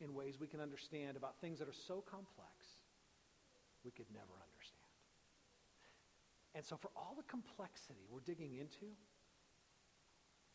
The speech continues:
we must never lose sight of the simplicity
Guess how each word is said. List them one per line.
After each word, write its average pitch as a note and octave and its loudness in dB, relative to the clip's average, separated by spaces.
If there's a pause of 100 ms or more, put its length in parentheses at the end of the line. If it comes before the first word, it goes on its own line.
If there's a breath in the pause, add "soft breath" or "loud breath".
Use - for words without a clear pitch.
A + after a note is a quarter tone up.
(500)
we B2+ 0
must B2+ 0
never C#3 2
lose C#3+ 2
sight A2+ -2
of G#2+ -10
the G#2 -12
simplicity - -10